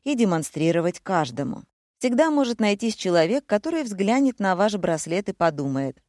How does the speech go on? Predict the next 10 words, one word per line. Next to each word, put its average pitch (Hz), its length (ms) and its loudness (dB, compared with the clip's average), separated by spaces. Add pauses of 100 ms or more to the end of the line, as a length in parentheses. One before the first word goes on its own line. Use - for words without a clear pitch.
(120)
«Так, - 360 -12 (340)
у 233 140 2
Козловой 233 640 2
дома 226 440 2
Увержу, 240 640 -2 (280)
а 170 120 4
такой 151 460 -2
сейф — 190 560 -2
дорогая 170 640 2
игрушечка. 143 640 -6